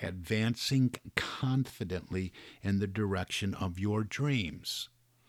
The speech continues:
Your dreams. So we can, we can take dreams and apply it in the context of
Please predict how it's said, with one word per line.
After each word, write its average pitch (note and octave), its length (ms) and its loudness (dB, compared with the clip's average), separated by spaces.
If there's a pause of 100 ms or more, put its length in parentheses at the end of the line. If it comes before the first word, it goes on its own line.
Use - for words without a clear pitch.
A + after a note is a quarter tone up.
(380)
Your A2 220 2
dreams. A2 400 0
So G2+ 100 -2
we A2+ 140 2
can, A2+ 240 2 (340)
we A2+ 80 0
can A2 180 2
take B2 440 -2
dreams A#2 800 2
and G2+ 140 2
apply A2+ 440 -2
it G2 180 -2 (920)
in G2 120 2
the F#2+ 80 0
context - 800 0 (100)
of F#2 400 -4